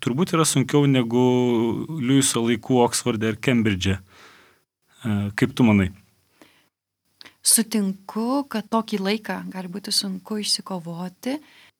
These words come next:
Speaker 2: ir kartu atpažįstu tai, ką sako Liujisas, kad, e, mažai kas draugystę vertina ir atsikovoja tam laiko, sako jis, nes mažai kas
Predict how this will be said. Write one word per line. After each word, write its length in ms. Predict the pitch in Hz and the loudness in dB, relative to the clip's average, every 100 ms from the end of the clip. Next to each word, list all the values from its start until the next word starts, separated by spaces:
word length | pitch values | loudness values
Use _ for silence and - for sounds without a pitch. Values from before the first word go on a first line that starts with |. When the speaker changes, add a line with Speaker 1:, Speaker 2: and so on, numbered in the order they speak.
| _ | _
Speaker 2:
ir 140 | 226 226 | 0 0
kartu 480 | 214 208 _ _ 262 | -2 -6 _ _ 0
atpažįstu 560 | 262 220 196 226 - | 2 -2 0 -2 -2
tai, 140 | - 220 | -4 -6
ką 140 | 220 208 | -4 -4
sako 380 | 208 208 208 | -4 -6 -8
Liujisas, 500 | 190 196 208 247 240 | -8 -6 -4 -2 -2
kad, 540 | - - 208 208 _ - _ _ _ _ _ _ _ _ _ | -4 -6 -10 -10 _ -20 _ _ _ _ _ _ _ _ _
e, 300 | 196 196 196 | -8 -6 -4
mažai 540 | 190 190 196 196 214 233 | -4 -2 0 0 0 0
kas 220 | 240 196 | 0 0
draugystę 540 | 196 190 226 - 208 180 | -4 -4 -4 -2 -2 0
vertina 560 | 202 285 - 208 190 | 0 0 -4 -6 -4
ir 160 | 190 196 | -4 -6
atsikovoja 760 | 196 - - 185 180 180 247 247 | -4 -6 -4 -4 -4 -6 -4 -4
tam 240 | 220 190 165 | -4 -4 -6
laiko, 400 | 156 160 - 285 | -10 -10 -8 -6
sako 400 | - 220 220 226 | -4 -4 -4 -6
jis, 320 | 196 254 - - _ - _ _ | -4 -2 -2 -4 _ -20 _ _
nes 240 | 208 226 | 4 6
mažai 480 | - 202 185 196 214 | 4 2 0 0 0
kas 380 | 233 240 - - | 0 0 2 0